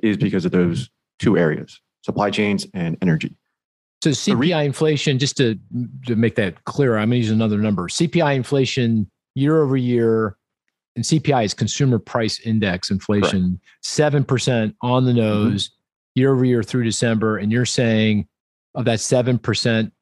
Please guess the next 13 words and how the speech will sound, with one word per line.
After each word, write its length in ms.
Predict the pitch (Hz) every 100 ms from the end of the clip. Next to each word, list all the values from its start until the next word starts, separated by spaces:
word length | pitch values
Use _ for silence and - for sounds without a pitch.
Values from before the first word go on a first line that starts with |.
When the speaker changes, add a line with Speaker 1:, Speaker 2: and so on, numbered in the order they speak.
| _ _
Speaker 2:
four 380 | - - 160 170
percentage 720 | - 143 120 135 127 110 -
points 420 | - 113 104 92
is 440 | 113 107 101 92 - _ _ _ _ _
related 440 | 123 117 117 113 107
to 160 | 117
energy, 540 | 131 131 135 117 127 120
higher 440 | 123 131 120 107 - 123
oil 180 | 120 110
prices, 520 | - 117 104 117 98
natural 280 | 107 101 107
gas 200 | 107 101
prices, 460 | - 104 110 95